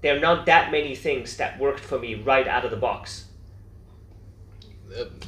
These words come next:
Speaker 2: that's good, because, uh, like you've told before, uh, like you, you've told before, it's, uh, in business, it's like in sport. In sport, uh, this is, um, my area,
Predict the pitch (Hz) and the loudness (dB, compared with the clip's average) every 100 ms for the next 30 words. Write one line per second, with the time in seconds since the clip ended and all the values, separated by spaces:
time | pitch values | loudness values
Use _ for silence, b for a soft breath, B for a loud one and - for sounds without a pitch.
0 | 113 120 - 131 139 131 135 131 127 123 | -6 -6 -4 -4 -2 -2 -2 0 2 2
1 | 113 - B B B B B 120 131 139 | 2 -2 B B B B B -4 -4 -6
2 | 131 139 135 131 - 135 147 143 131 131 | -6 -2 -2 -4 -4 2 2 4 6 6
3 | 127 127 123 120 123 - - 120 117 117 | 6 4 2 2 -2 -4 -12 -10 -8 -8
4 | 117 - 127 127 123 147 151 147 - - | -8 -4 -4 -2 -2 0 0 -2 -10 -12
5 | - - - 135 123 - 127 123 139 143 | -12 -16 -16 -10 -10 -10 -12 -8 -6 -4
6 | 160 156 135 131 147 131 131 - 139 - | -6 -6 -10 -10 -2 -2 -2 -8 -12 -10
7 | - 92 - B B B B B 165 156 | -4 -4 -6 B B B B B -6 -6
8 | - 139 143 - - - - - - 127 | 0 2 2 -4 -18 -20 -20 -20 -6 -4
9 | 117 - 131 135 127 120 110 107 - 113 | -4 -6 -10 -8 -2 2 2 0 -12 -8
10 | 117 117 123 143 160 180 | -4 0 2 4 2 2